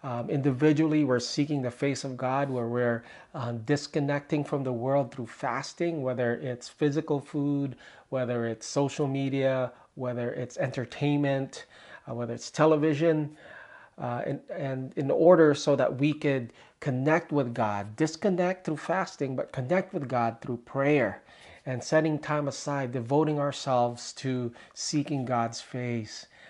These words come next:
Um, so congratulations, it's been one week and I've already heard a couple of, uh, great testimonies and praise reports and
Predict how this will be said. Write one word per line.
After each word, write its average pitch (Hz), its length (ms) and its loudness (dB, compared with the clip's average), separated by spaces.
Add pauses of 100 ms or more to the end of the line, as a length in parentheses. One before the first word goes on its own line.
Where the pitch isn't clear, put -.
(220)
Um, 117 420 -8 (380)
so 131 280 2
congratulations, 170 1000 4
it's 131 260 -2
been 135 400 2
one 160 180 4
week 202 380 0 (420)
and 120 600 0
I've 117 100 -4
already 127 800 -2 (280)
heard 147 260 2
a 131 40 2
couple 143 400 -2
of, 123 140 -2
uh, 120 120 -2
great 139 360 -2
testimonies 151 720 -4
and 120 180 -6
praise 143 260 -2
reports 147 600 -4
and 117 180 -8